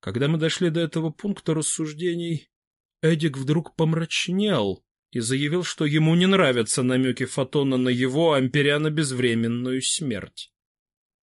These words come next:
Чуждый душевного такта Корнеев заметил на это, что любая смерть мага всегда безвременна,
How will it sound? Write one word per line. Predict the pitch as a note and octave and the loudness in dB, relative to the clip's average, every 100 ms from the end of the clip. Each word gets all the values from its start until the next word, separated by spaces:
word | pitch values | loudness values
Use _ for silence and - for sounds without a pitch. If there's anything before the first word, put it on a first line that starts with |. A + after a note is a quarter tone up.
| _ - | _ -2
Чуждый | C4+ G#3 F3 | 2 4 4
душевного | F#3+ G3 G#3+ F#3+ G3+ | 4 4 4 2 2
такта | G3 F#3+ G3+ G3 | 2 0 0 2
Корнеев | G3 G3+ G3+ F#3+ | 2 4 4 2
заметил | E3 G3+ G3+ G3 G3 F#3+ | 2 2 2 2 2 2
на | G3 | 2
это, | F#3 F#3+ | 2 0
что | - G3 | 2 4
любая | G#3 A3 F3 C#3+ | 4 4 4 4
смерть | - E3+ E3 D#3 | 0 2 2 2
мага | D#3+ D#3+ C#3+ | 2 2 0
всегда | - E3+ D#3 D#3 | 0 2 2 2
безвременна, | D3+ D3 G#3+ C4 A3 E3 C3+ A#2+ G#2+ | 2 2 2 4 4 2 2 0 -4